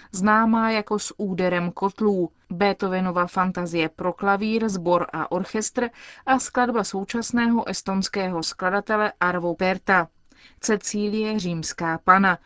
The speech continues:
v podání orchestru a sboru Accademia Nazionale di Santa Cecilia.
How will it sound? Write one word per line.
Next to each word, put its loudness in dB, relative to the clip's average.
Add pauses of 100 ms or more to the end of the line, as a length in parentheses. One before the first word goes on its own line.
(120)
v -20
podání 4
orchestru -4
a 0
sboru 2
Accademia 0
Nazionale 0
di -4
Santa -4
Cecilia. 0